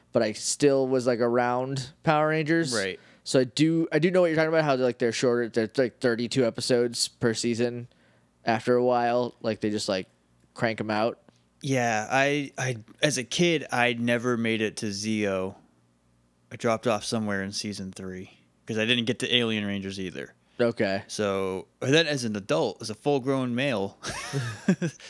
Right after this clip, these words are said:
Speaker 2: I watched all the way through In Space, and I haven't picked up Lost Galaxy yet.
Speaker 1: Yeah.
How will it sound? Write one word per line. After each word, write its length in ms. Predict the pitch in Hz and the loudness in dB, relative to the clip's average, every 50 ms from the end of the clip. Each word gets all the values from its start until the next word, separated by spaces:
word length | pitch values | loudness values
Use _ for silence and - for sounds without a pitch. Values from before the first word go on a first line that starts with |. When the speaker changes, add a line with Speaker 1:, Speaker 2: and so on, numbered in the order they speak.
| - - _ - | -20 -18 _ 0
Speaker 2:
I 460 | - 135 131 131 131 127 - 135 135 | 2 2 4 4 2 2 2 2 4
watched 280 | 135 147 147 139 - - | 4 4 2 2 2 0
all 120 | 165 160 | 0 0
the 60 | 160 | 2
way 140 | 160 160 156 | 0 0 0
through 200 | 143 - 160 151 | 0 -2 -2 -2
In 140 | 139 156 151 | 0 -2 -2
Space, 380 | 143 - - 185 180 170 - 156 | -2 0 0 2 2 2 0 -2
and 80 | 147 | -4
I 40 | - | -2
haven't 320 | 127 156 160 151 160 139 | 0 0 0 0 -2 -4
picked 220 | - 156 147 - - | -2 -4 -2 2 0
up 140 | 147 143 - | 0 2 2
Lost 280 | 139 135 131 - - | 2 2 2 0 0
Galaxy 460 | - 135 127 120 120 113 - - 110 | 0 0 0 0 0 -4 -6 -6 -4
yet. 340 | 107 104 101 98 98 95 - _ - | -2 -2 0 -2 -2 -4 -8 _ -2
Speaker 1:
Yeah. 280 | 120 113 104 101 101 | 0 2 2 0 0